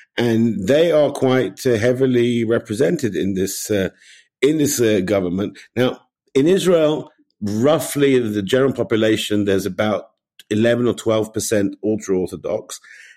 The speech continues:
and a similar, uh, perhaps a slightly s-, uh, lower number of the nationalist Orthodox. So they're at most twenty percent of, uh,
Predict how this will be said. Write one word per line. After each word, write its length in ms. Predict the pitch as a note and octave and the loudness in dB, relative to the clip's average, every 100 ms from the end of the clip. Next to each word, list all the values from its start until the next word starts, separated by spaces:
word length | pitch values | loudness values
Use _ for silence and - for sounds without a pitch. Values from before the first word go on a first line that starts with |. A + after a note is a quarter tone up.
| _ | _
and 340 | G#2+ G#2+ G#2+ G2+ _ _ _ - | -4 0 -2 -4 _ _ _ -8
a 60 | |
similar, 560 | - - C#3 C#3 C3 G2 | -2 0 2 2 2 2
uh, 320 | A2+ F#2 F2 - | 2 0 -2 -4
perhaps 300 | B2 B2 - | -4 -2 -4
a 60 | G2+ | -8
slightly 340 | - B2 G#2 | -4 -2 0
s-, 240 | A#2+ - E2 | -2 -6 -2
uh, 280 | F#2+ E2+ G#2+ | -2 -2 0
lower 260 | A2+ B2+ | 2 2
number 420 | A#2+ A2+ A2+ G#2 - - _ _ | 2 0 0 -2 -4 -18 _ _
of 340 | G2+ G#2 F#2 | -2 0 -2
the 140 | F#2 G#2 | -4 -2
nationalist 840 | A#2 C3 C3 - A2+ G#2 F#2+ - | 0 0 -2 -4 -2 0 -2 -4
Orthodox. 760 | F2 D#2+ E2 F2 F2 - - - - - _ | -6 -6 -8 -6 -6 -6 -12 -14 -20 -20 _
So 300 | - A#2+ F#2+ - - | 0 0 -2 -12 -2
they're 200 | A#2+ B2 | 0 2
at 140 | G2 | 2
most 480 | A#2+ D3 E3 C3 - | 2 4 2 0 -6
twenty 340 | - B2 B2+ | -2 0 0
percent 460 | C3 G#2+ - G2 F#2 | -2 -2 -2 -2 -4
of, 160 | F#2 F#2 | -8 -6
uh, 220 | F2+ | -6